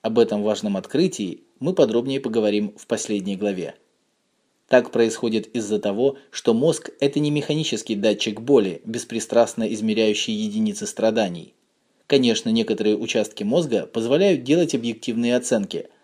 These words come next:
«Стоп, а эта вода слишком горячая, чтобы купать ребенка».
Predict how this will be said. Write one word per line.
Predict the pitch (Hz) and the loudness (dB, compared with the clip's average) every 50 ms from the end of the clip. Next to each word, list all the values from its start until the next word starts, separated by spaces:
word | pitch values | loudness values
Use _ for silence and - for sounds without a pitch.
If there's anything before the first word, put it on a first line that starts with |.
| _ _ _ _ | _ _ _ _
«Стоп, | - - - - 117 107 - - - - | -16 -2 2 4 4 4 2 -2 -8 -2
а | 113 | 0
эта | 120 117 123 135 | 0 2 4 6
вода | 139 143 123 120 110 | 6 6 6 4 2
слишком | 107 - 113 110 - - - 117 | 0 0 -4 -4 -4 -4 -4 0
горячая, | 113 131 143 185 143 117 - 110 101 | 2 4 4 4 4 2 2 -2 -4
чтобы | - - - 104 107 101 | -4 -4 -4 -4 -4 -4
купать | - 104 101 95 92 - | -4 -4 -4 -4 -4 -4
ребенка». | 101 104 104 113 101 92 - - - - - | -6 -4 -4 -4 -4 -4 -6 -10 -12 -12 -12